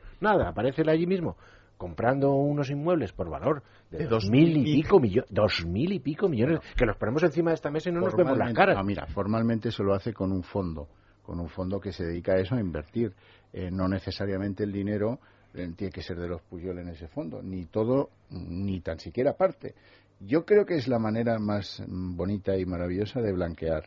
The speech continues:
Speaker 3: tener un fondo que compra cosas y las vende y juega con eso y tal. Pero vamos a ver, ese fondo es conocido, el fondo Drago en el mundo inmobiliario es conocido y compra cosas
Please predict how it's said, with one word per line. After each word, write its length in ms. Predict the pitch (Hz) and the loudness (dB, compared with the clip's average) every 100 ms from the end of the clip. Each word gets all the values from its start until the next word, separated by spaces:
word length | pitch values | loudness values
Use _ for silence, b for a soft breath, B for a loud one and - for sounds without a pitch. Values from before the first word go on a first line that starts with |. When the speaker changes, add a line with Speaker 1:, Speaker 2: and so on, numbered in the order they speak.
| - | -12
Speaker 3:
tener 260 | - 87 92 | -10 -8 -6
un 80 | 92 | -6
fondo 320 | - 117 135 | -6 -4 -4
que 120 | 110 | -4
compra 320 | 90 92 - 85 | -4 -4 -4 -8
cosas 400 | 117 110 90 90 | -10 -10 -12 -10
y 40 | |
las 200 | 80 80 | -10 -8
vende 280 | 98 117 95 | -8 -6 -8
y 60 | |
juega 240 | 85 92 85 | -10 -10 -8
con 140 | 90 | -8
eso 160 | 104 92 | -8 -10
y 60 | |
tal. 180 | 85 76 b b b b _ | -12 -14 b b b b _
Pero 540 | 92 80 78 85 82 80 | -10 -10 -12 -12 -12 -10
vamos 260 | 87 90 | -8 -4
a 60 | 98 | 0
ver, 160 | 110 | 0
ese 280 | 92 85 92 | 0 -4 -10
fondo 280 | - 90 95 | -8 -6 -6
es 80 | 90 | -4
conocido, 500 | 107 90 - 120 92 | -4 -4 -2 -2 -2
el 80 | 80 | -6
fondo 380 | 85 80 82 | -12 -12 -10
Drago 420 | 85 98 98 117 - - | -6 -6 -4 -6 -8 -16
en 160 | 85 | -16
el 100 | 82 | -12
mundo 240 | 82 92 95 | -8 -6 -4
inmobiliario 500 | 95 90 90 90 92 | -2 -2 -2 -2 -4
es 80 | - | -6
conocido 480 | 87 85 120 123 | -8 -6 0 2
y 60 | 123 | 2
compra 320 | 92 87 92 | -2 -6 -8
cosas 360 | 90 90 98 | -10 -8 -10